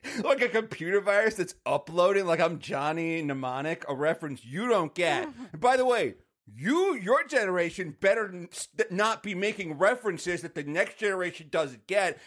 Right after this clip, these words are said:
Speaker 1: and being real pleased with your references, okay? 'Cause that'll be worse than what happened to Babylon four during the Vorlon Shadow War. <laughs>
Speaker 2: Is that a reference?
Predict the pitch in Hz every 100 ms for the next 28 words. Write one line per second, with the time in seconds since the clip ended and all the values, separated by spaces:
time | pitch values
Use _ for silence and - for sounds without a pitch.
0 | - 180 185 151 120 113 160 269 320 -
1 | 262 285 285 220 254 254 233 254 277 220
2 | 180 - 127 120 143 - 170 175 220 -
3 | _ - 240 202 240 302 277 233 185 269
4 | 269 214 208 185 214 247 226 214 151 247
5 | 262 226 196 180 - 285 320 269 214 208
6 | 214 190 208 240 254 262 262 - 320 349
7 | 285 175 151 139 - - - - - -
8 | - _ _ _ 359 - - 190 - -
9 | 311